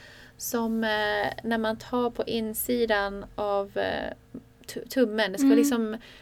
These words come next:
Speaker 1: mjukt och liksom, brukar säga,
Speaker 2: Mm.
Speaker 1: spongy, brukar jag
Speaker 2: Mm.
Speaker 1: säga.
Speaker 2: Mm.
Speaker 1: Men den ska, den ska ju kännas så. Den ska ju inte
Speaker 2: Mm.
Speaker 1: kännas hård.
Speaker 2: Nej.
Speaker 1: Och det kan man ju känna
Speaker 2: Mm.
Speaker 1: väldigt,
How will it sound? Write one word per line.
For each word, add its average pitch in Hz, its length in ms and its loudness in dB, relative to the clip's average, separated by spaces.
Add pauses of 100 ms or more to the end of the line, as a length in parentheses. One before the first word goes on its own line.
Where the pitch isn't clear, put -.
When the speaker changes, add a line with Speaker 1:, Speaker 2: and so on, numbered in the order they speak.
(200)
Speaker 1:
mjukt 254 600 2
och 233 260 0 (180)
liksom, 233 240 0
brukar 226 140 -6
säga, 214 140 -2 (120)
Speaker 2:
Mm. 262 140 2
Speaker 1:
spongy, 196 480 4
brukar 220 220 0
jag 269 100 8
Speaker 2:
Mm. 226 80 8
Speaker 1:
säga. 196 420 2 (100)
Speaker 2:
Mm. 254 280 -2 (240)
Speaker 1:
Men 226 120 0
den 233 100 2
ska, 233 160 -2 (100)
den 233 120 0
ska 233 140 -2
ju 233 80 2
kännas 226 380 0
så. 185 140 -2
Den 202 100 -4
ska - 120 -6
ju 226 40 0
inte 226 140 0
Speaker 2:
Mm. 247 160 2
Speaker 1:
kännas 214 320 -2
hård. - 560 0
Speaker 2:
Nej. 240 320 0 (600)
Speaker 1:
Och - 100 -6
det 240 80 2
kan 254 140 4
man 247 60 8
ju 233 80 2
känna 220 600 0
Speaker 2:
Mm. 226 260 0
Speaker 1:
väldigt, 202 300 0